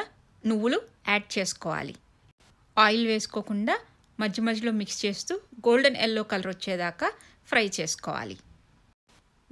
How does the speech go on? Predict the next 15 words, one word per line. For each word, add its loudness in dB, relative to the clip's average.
ఓవర్ 2
కుక్ -8
చేసుకోకూడదు. -4
గోల్డెన్ 6
ఎల్లో 2
కలర్ -2
వచ్చేదాకా -6
మాత్రమే -4
ఫ్రై 2
చేసుకొని -4
బౌల్లోకి 4
తీసి 0
పక్కన 4
పెట్టుకోవాలి. -4
ఇప్పుడు -4